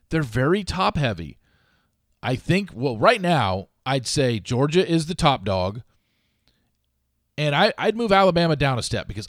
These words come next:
I'm not impressed with Jalen Milroe. I don't think he's gonna be the quarterback for all twelve regular season games. I don't. But I'd say Georgia's your top dog. You got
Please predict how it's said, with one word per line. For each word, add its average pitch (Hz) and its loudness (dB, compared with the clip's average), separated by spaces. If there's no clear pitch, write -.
I'm 156 -2
not 151 2
impressed 131 -2
with 113 -8
Jalen 104 -4
Milroe. 76 -10
I 127 -4
don't 143 0
think 156 -2
he's 139 -6
gonna 139 -2
be 127 0
the 123 -2
quarterback 110 -4
for 117 -6
all 117 -2
twelve 113 -2
regular 107 -4
season 95 -8
games. - -14
I - -8
don't. 196 0
But 170 2
I'd 135 -2
say 123 -2
Georgia's 151 -4
your 220 -6
top 127 -2
dog. 110 -4
You 135 -4
got 123 0